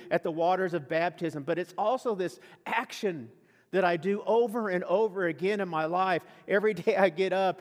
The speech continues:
every morning that I walk this earth, there's something that I have to do, and that is this. I have to honestly look at my life and go, I've got to get rid of this, and I've gotta put on this.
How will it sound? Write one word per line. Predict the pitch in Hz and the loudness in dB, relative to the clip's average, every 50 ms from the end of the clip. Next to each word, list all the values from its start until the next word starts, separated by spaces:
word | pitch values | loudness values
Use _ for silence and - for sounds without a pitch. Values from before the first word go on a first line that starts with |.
| - - - | -8 -4 2
every | - 190 196 196 | 2 4 4 4
morning | 185 190 190 202 208 214 208 202 196 | 2 2 0 0 2 2 2 2 2
that | 185 190 180 | 4 4 6
I | 175 175 | 6 4
walk | 170 165 175 180 180 180 180 - | 4 4 4 4 4 4 4 0
this | 196 180 - - | -4 -2 0 0
earth, | 202 202 190 - - - - - - | 2 2 2 0 -2 -10 -16 -10 -2
there's | 143 180 185 180 - | 2 4 4 4 2
something | - - 220 226 247 233 247 233 214 | -2 0 2 2 2 2 0 0 4
that | 208 202 | 4 4
I | 196 | 4
have | 190 214 202 202 | 4 2 0 2
to | - 180 | 0 -2
do, | 156 156 196 202 202 196 | 2 6 6 8 8 6
and | 180 180 | 4 4
that | 190 190 196 185 | 4 4 4 2
is | 175 156 165 | 2 0 2
this. | 202 202 185 - - | 2 2 2 0 -2
I | 160 185 | -4 -2
have | 202 208 - | -2 -2 -2
to | 196 - - | -2 -4 -2
honestly | - 190 220 247 262 247 - 233 214 202 | 0 0 2 2 0 0 0 0 0 2
look | 208 220 208 196 | 2 0 0 -2
at | 180 | -2
my | 185 185 180 175 | 0 0 0 2
life | 185 190 185 185 185 180 165 170 - | 2 2 2 2 4 2 2 0 -2
and | 175 160 | -4 0
go, | 160 165 160 143 - - - - - - - _ - | 2 4 4 4 2 -2 -14 -20 -20 -20 -16 _ 0
I've | 147 156 151 123 | 0 0 2 4
got | 185 185 202 240 | 6 6 6 6
to | 269 | 4
get | 233 262 240 226 | 2 0 0 2
rid | 233 226 226 | 4 4 4
of | 220 196 | 4 2
this, | 185 185 165 165 160 160 160 - - - - _ _ _ - | 4 4 6 6 6 4 2 -4 -12 -18 -20 _ _ _ -4
and | 160 147 | 0 0
I've | 147 147 143 - | 2 2 2 4
gotta | 175 165 170 175 | 6 6 6 4
put | - - 185 151 | 2 -2 0 2
on | 151 151 151 143 139 | 2 2 0 0 0
this. | 147 135 117 110 95 - - - - - | 0 -2 -2 -2 -4 -8 -12 -16 -16 -18